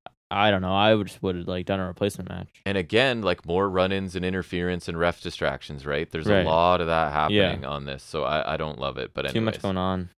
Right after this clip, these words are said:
Speaker 2: Yeah. We then get, uh, it wasn't announced, right? Because it was the Open Challenge or whatever
Speaker 1: You're
Speaker 2: it's
Speaker 1: right.
Speaker 2: called.
Speaker 1: Well, I guess it was and it wasn't.
Speaker 2: It kinda was, right? So we knew they were, anyways, it's House of Black defending the trios titles against the Acclaimed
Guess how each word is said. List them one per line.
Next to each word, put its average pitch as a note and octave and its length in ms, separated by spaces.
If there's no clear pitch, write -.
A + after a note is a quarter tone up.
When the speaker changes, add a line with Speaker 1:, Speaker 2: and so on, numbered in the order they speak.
Speaker 2:
Yeah. D#2 140
We G#2 100
then A2+ 320
get, A#2 420
uh, F2 340
it E2+ 120
wasn't G2 480
announced, D#2+ 500
right? D2 240
Because D2+ 300
it C2 80
was C#2 160
the C#2+ 120
Open C#2+ 280
Challenge D2 400
or D2+ 80
whatever D2+ 180
Speaker 1:
You're G#2 160
Speaker 2:
it's F#2 80
Speaker 1:
right. - 60
Speaker 2:
called. D2+ 240
Speaker 1:
Well, A#2 180
I A2 160
guess A2 220
it G#2 80
was F#2+ 300
and F#2 120
it F2+ 60
wasn't. F#2 340
Speaker 2:
It G2+ 100
kinda G2+ 380
was, B1+ 380
right? C2+ 280
So C#2+ 320
we D2 160
knew D#2+ 200
they D2+ 160
were, C#2+ 340
anyways, C#2 440
it's - 260
House A2+ 300
of F2+ 80
Black D#2 420
defending E2 440
the D2+ 80
trios D#2 340
titles D2 480
against D#2 600
the A#2+ 260
Acclaimed G2 540